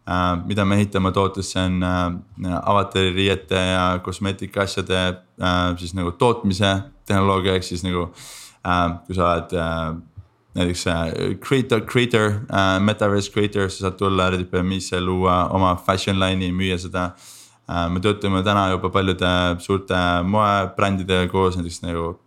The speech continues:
Dior ja New Balance ja Adidas ja Pull and Bear ja Warner Brothers ja erinevad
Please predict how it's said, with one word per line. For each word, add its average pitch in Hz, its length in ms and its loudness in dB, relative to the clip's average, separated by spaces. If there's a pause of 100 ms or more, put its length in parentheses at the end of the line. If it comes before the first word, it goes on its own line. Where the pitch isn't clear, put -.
Dior 104 340 4
ja 90 240 2
New 92 160 0
Balance 92 560 0
ja 87 160 0
Adidas 92 560 0 (720)
ja 90 720 2
Pull 95 180 0
and 95 140 2
Bear 95 400 2
ja 87 120 2
Warner 95 280 2
Brothers 92 380 2
ja 92 80 4
erinevad 92 260 0